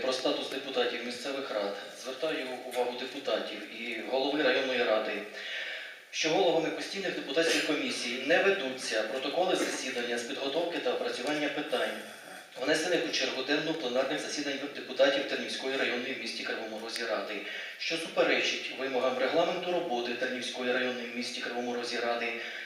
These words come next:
від двадцять дев'ятого нуль першого шістнадцятого номер двадцять вісім, а також положенню про постійні комісії Тернівської районної в місті Кривому Розі ради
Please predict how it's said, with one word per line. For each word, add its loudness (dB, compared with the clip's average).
від -8
двадцять 0
дев'ятого 0
нуль -2
першого 0
шістнадцятого -2
номер -2
двадцять -2
вісім, 2
а -4
також 6
положенню 6
про 0
постійні 0
комісії 2
Тернівської 0
районної 2
в -4
місті -4
Кривому -2
Розі -4
ради 4